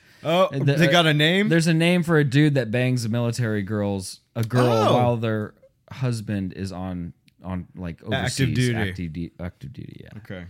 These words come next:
Speaker 2: I believe it's a Jody.
Speaker 1: And then you call that soldier, like, a, like, a cuck? Is there a, is there a soldier word for, like, being cucked in that way?
Speaker 2: No, you salute him and say, "Thank you for serving your country."
Speaker 1: I would.
Speaker 2: <laughs> I don't
Speaker 1: God
Speaker 2: know.
Speaker 1: damn it, I would. I mean, I feel you.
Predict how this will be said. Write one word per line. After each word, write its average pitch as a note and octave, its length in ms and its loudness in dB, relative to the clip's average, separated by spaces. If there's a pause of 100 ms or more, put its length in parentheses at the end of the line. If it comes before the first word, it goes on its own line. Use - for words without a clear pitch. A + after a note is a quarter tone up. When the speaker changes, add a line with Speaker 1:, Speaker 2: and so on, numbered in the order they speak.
(360)
Speaker 2:
I G#2 40 -6
believe B2+ 300 4
it's G#2+ 100 -6
a G#2+ 60 -4
Jody. D2+ 460 -8 (400)
Speaker 1:
And C#3 140 -2
then C#3+ 200 0
you C3+ 120 0
call C3 260 -4
that B2 180 -6
soldier, A#2+ 500 -6
like, G#2+ 240 -6
a, F#2+ 300 -8 (440)
like, A2 160 -8
a F#2 60 -12
cuck? - 440 -4 (760)
Is B2+ 120 -4
there C3+ 160 0
a, G2+ 80 -8 (120)
is C#3 140 -6
there C3 100 -2
a A#2+ 60 -4
soldier C3+ 380 -4
word C3+ 320 -4
for, B2+ 180 -6
like, A2 300 -6
being A#2+ 260 -4
cucked C3 360 -8
in D#3+ 100 -4
that F3 180 -10
way? G3 180 -8
Speaker 2:
No, B2+ 300 4
you B2+ 160 4
salute C3 380 2
him A#2+ 80 0
and A2 100 0
say, A2 180 0
"Thank G#2+ 220 -2
you F#2+ 80 -10
for - 80 -14
serving D2 300 -8
your G#1+ 100 -14
country." - 400 -16 (140)
Speaker 1:
I F#3 140 2
would. C#3 280 0 (280)
Speaker 2:
<laughs> - 20 -18
I B2+ 240 -4
don't C4 120 0
Speaker 1:
God D#3+ 240 8
Speaker 2:
know. D#3+ 60 6
Speaker 1:
damn F3 140 6
it, B3+ 120 6
I F#3+ 140 6
would. D#3 580 2
I D3+ 120 2
mean, F3 200 2
I F3 140 2
feel G3+ 280 0
you. B2 280 -2